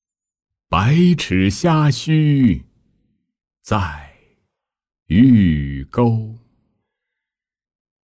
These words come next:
琼窗春断双蛾骤，回首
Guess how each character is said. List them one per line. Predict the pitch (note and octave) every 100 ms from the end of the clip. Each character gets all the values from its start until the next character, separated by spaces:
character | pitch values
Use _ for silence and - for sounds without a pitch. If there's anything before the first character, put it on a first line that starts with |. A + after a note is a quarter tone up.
| _ _ _ _
琼 | - - D#2 F#2 G#2+ G#2+
窗 | - A2 G#2+ G#2+
春 | - A2+ A2 G#2
断 | A2 D2 - - - _ _ _ _ _ _ _ _ _
双 | - - - G3 E3 D#3+ D#3+
蛾 | A#2 D2+ D2+ G2+
骤， | A#2 E3 - - _ _ _ _ _ _ _ _ _ _ _ _ _ _ _ _ _ _ _ _ _
回 | _ - F2+ C3 G3 G#3
首 | F3 - C#2+ D2+ F2 G2 G2 G2+